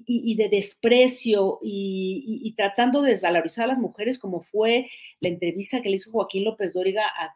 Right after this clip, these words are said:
a Clara Brugada, no pueden volver a, a suceder, Julio, y yo, eh, como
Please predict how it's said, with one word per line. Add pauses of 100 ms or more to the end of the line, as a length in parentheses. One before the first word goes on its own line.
(100)
a
Clara
Brugada, (340)
no
pueden
volver
a,
a
suceder,
Julio,
y
yo, (240)
eh,
como